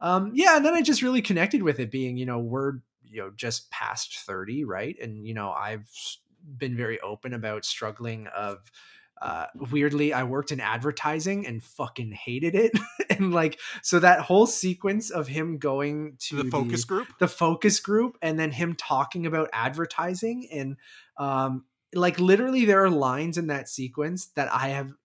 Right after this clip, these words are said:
Speaker 1: verbatim said to Nevis or whoever of why I didn't wanna work in advertising anymore. So it just kinda really hit me hard. And then someone who's always wanted to work in the arts or, you know, in the film industry, whether it's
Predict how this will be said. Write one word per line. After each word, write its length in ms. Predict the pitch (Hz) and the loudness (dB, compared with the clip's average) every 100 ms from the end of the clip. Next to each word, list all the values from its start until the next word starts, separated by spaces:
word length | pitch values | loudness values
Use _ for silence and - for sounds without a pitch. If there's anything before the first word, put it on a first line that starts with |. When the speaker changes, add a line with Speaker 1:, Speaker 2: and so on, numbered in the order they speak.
| _ _ | _ _
Speaker 1:
verbatim 800 | 139 156 147 123 143 151 160 151 | -4 0 0 2 2 2 0 -4
said 600 | 135 - - 120 92 95 _ _ _ - | -6 -8 -6 -6 -8 -14 _ _ _ -8
to 120 | 156 | -4
Nevis 540 | 147 147 147 156 - | 0 0 2 2 0
or 140 | 143 139 | -2 -2
whoever 500 | 139 131 123 131 117 | -2 -2 0 0 0
of 240 | 127 120 | -4 -4
why 240 | 127 127 | 2 4
I 100 | 127 | 4
didn't 200 | 131 127 | 2 -4
wanna 220 | 117 120 117 | -4 -4 -2
work 240 | 117 113 | -4 -6
in 80 | 107 | -6
advertising 680 | 101 107 104 92 87 92 69 | -6 -6 -8 -8 -8 -10 -14
anymore. 440 | 87 80 73 69 - - - | -16 -16 -16 -16 -18 -20 -4
So 140 | - | 4
it 40 | 190 | 4
just 200 | 240 - | 4 2
kinda 220 | 262 269 | 2 2
really 300 | 180 202 202 | 6 6 6
hit 220 | 151 214 | 2 0
me 120 | 196 | 0
hard. 380 | 151 165 208 175 | -2 2 2 2
And 120 | 143 139 | 0 -2
then 100 | 139 | -4
someone 280 | - 175 165 | -4 -2 -2
who's 200 | 170 160 | -2 0
always 260 | 160 160 | 0 -2
wanted 280 | 147 147 139 | -4 -4 -6
to 60 | 127 | -6
work 320 | 127 135 - | -4 -6 -6
in 240 | 120 117 | -8 -8
the 260 | 113 110 107 | -6 -10 -10
arts 460 | 98 104 123 - - | -8 -6 -6 -8 -6
or, 320 | 101 98 90 | -6 -8 -12
you 80 | 107 | -14
know, 160 | 95 98 | -12 -10
in 100 | 107 | -10
the 80 | 110 | -12
film 320 | - 101 107 | -10 -12 -10
industry, 480 | 110 113 - 131 131 | -8 -6 -6 -6 -6
whether 260 | 104 95 | -6 -6
it's 200 | 95 - | -8 -10